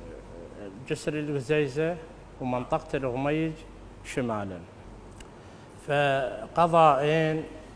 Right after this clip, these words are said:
اثنين المنتجات للنفط، ولكن لا يوجد مستشفى واحد يليق بمقام هاي المنطقة، والمريض ينقلونه المركز البصرة.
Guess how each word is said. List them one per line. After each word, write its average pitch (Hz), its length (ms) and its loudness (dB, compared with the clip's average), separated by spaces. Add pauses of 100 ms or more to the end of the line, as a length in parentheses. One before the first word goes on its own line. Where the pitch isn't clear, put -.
(460)
اثنين 156 500 0
المنتجات 139 680 0
للنفط، 143 560 0 (180)
ولكن 143 520 0 (300)
لا 160 160 6
يوجد 139 480 2 (180)
مستشفى 160 680 -2
واحد 170 580 6 (380)
يليق 156 480 4
بمقام 143 560 4
هاي 135 200 6
المنطقة، 113 600 -4 (960)
والمريض 131 600 2 (420)
ينقلونه 123 880 -2 (220)
المركز 131 540 -2
البصرة. 143 600 0